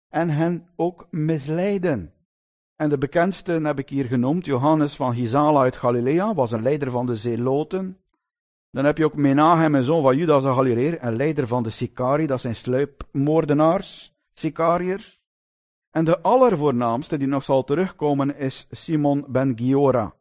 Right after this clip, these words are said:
Dat is iemand die echt wel naar de kroon dingde om koning van de Joden te zijn. Dat ga ik je straks ook wel tonen.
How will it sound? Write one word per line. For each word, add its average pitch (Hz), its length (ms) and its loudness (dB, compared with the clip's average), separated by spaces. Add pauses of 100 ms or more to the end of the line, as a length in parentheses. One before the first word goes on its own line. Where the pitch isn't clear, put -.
(540)
Dat 135 180 -2
is 123 80 -8
iemand 127 320 -2
die 127 160 -4 (100)
echt 143 360 -6
wel 131 180 0
naar 120 120 -2
de 120 120 -8
kroon 139 420 -2
dingde 117 480 0
om 117 220 -6
koning 123 440 -4
van 113 120 -4
de 107 100 -4
Joden 95 360 -8
te 90 120 -12
zijn. 87 340 -12 (200)
Dat 107 140 -10
ga 123 80 -8
ik 101 60 -12
je 117 60 -12
straks 127 360 -8
ook 123 140 -8
wel 113 220 -2
tonen. 113 460 -4